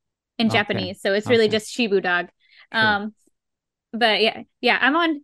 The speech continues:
Speaker 1: two hundred and eighty-nine days of Japanese. So
Speaker 2: Oh, cool.
Speaker 1: I'm a, I'm a pretty big deal. No, just kidding.
Speaker 2: <laughs>
Speaker 1: Um, <laughs> I'm doing okay. I need,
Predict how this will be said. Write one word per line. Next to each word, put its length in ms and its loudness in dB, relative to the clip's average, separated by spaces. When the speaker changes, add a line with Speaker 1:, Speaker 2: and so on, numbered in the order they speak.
Speaker 1:
two 180 -2
hundred 320 -2
and 180 -4
eighty-nine 720 -2
days 400 -2
of 120 -8
Japanese. 600 -6
So 300 -8
Speaker 2:
Oh, 260 -4
cool. 360 -6
Speaker 1:
I'm 100 0
a, 200 0
I'm 160 0
a 60 0
pretty 260 -2
big 200 -4
deal. 260 -4
No, 120 -6
just 140 -12
kidding. 360 -10
Speaker 2:
<laughs> 300 -10
Speaker 1:
Um, 360 0
<laughs> 260 -16
I'm 120 2
doing 160 4
okay. 280 0
I 120 2
need, 320 -2